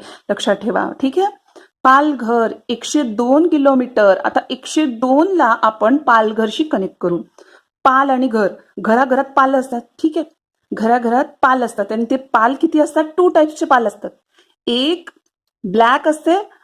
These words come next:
आणि एक व्हाईट असते पाल. ठीक आहे, एक ब्लॅक असते आणि एक व्हाईट असते.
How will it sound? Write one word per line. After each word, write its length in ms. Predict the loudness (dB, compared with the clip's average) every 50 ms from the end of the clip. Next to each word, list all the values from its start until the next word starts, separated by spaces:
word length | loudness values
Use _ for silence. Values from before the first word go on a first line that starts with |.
| _ _ -2
आणि 220 | 0 0 0 0 -2
एक 440 | -2 0 0 0 0 -2 -4 -10 _ _ _ _
व्हाईट 400 | -12 -6 -2 -2 0 0 0 0
असते 280 | 0 -2 -2 -4 -6 -6
पाल. 260 | -4 -6 -6 -6 -8
ठीक 480 | -12 -16 _ _ _ -4 -4 -2 -2 -2
आहे, 80 | -4 -4 -6 _ _ _ _ _ _ _
एक 160 | -8 -6 -4
ब्लॅक 300 | 0 2 2 2 2 2
असते 180 | 0 0 2 0
आणि 120 | 0 0
एक 100 | 0 -4
व्हाईट 240 | -4 -4 -4 -2 -2
असते. 240 | -2 -2 -2 -6